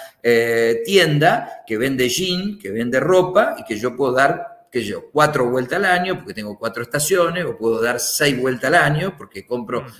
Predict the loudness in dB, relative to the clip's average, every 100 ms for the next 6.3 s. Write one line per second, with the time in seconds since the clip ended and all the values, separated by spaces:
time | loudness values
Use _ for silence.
0 | _ -6 0 2 0 0 -2 2 2 2
1 | 0 -4 -4 -2 0 0 0 -2 -2 -2
2 | -6 -6 -10 -8 -6 -4 -4 -4 -6 -6
3 | -10 -6 -4 -2 -2 -4 -2 -2 -4 -4
4 | -6 -6 -6 -6 -4 -4 0 -2 -2 -18
5 | -16 -4 0 0 2 0 0 0 2 2
6 | 4 2